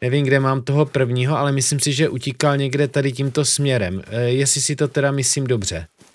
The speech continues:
Ne, tady, už ho vidím a tady je Crucise, tak. A teď se podíváme, kde byla ty chy-, kde, kde byla ta chyba, že jsem ho nedal přímo na tu komoru, tyjo.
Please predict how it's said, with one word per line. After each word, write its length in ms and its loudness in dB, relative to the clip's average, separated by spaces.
Ne, 140 0
tady, 320 0
už 180 2
ho 100 6
vidím 400 2
a 80 -2
tady 280 2
je 260 4
Crucise, 840 2
tak. 400 2
A 40 -10
teď 180 -2
se 80 2
podíváme, 420 4
kde 140 6
byla 180 6
ty 140 -2
chy-, 320 2
kde, 260 4
kde 160 4
byla 180 6
ta 140 0
chyba, 260 2
že 140 2
jsem 160 2
ho 100 4
nedal 320 4
přímo 360 2
na 100 4
tu 140 -4
komoru, 480 2
tyjo. 400 -2